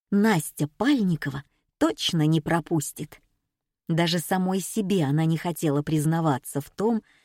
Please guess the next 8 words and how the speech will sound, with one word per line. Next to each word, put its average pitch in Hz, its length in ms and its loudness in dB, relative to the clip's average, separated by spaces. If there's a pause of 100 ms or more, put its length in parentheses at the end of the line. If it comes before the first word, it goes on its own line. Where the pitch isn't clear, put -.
(180)
что - 320 -4
отчаянно 185 760 -2
скучает 208 720 -2
по 170 160 2
атмосфере 165 680 0
расследования, 147 1040 0 (440)
в - 40 -20
которое 262 440 2